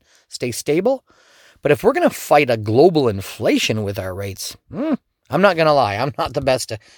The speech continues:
to comment on that. Uh, w-, you know, why does our prime have to go up? Here's the way I look at it. If prime goes up, you know, a G M C truck now sells at nine point nine percent, not four percent or three percent. And the way I see it,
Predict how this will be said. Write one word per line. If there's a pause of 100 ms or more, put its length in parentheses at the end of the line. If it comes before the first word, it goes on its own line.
(120)
to
comment
on
that. (480)
Uh,
w-,
you
know,
why
does
our
prime
have
to
go
up? (420)
Here's
the
way
I
look
at
it.
If
prime
goes
up, (500)
you
know,
a
G
M
C
truck
now
sells
at
nine
point
nine
percent,
not
four
percent
or
three
percent. (260)
And
the
way
I
see
it,